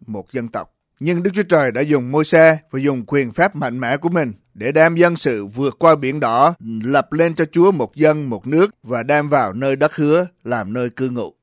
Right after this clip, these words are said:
Nhưng rồi Satan tiếp tục hoạt động ở đằng sau những chuyển động của lịch sử, dùng đế quốc Assyria đồng hóa mười chi phái Israel ở miền Bắc để không còn chỗ trở lại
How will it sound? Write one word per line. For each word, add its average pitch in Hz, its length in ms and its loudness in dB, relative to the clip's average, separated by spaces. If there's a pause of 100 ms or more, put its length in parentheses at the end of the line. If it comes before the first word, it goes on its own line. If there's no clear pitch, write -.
(180)
Nhưng 165 140 -6
rồi 165 180 4
Satan 175 440 2
tiếp 214 240 -2
tục 147 160 2
hoạt 135 220 -6
động 117 300 -6
ở 139 80 -2
đằng 139 160 -2
sau 160 280 4
những 156 140 -6
chuyển 143 260 -6
động 123 200 -2
của 160 100 -2
lịch 135 200 -4
sử, 131 320 -4 (280)
dùng 123 280 -2
đế 151 120 4
quốc 208 280 2
Assyria 156 760 4 (260)
đồng 135 300 -2
hóa 156 300 4
mười 147 340 0
chi 170 240 2
phái 170 380 4
Israel 151 520 0
ở 127 60 -4
miền 120 240 -6
Bắc 156 180 2 (280)
để 110 180 -8
không 165 280 -4
còn 127 320 0
chỗ 120 180 -4
trở 143 200 -2
lại 95 260 -4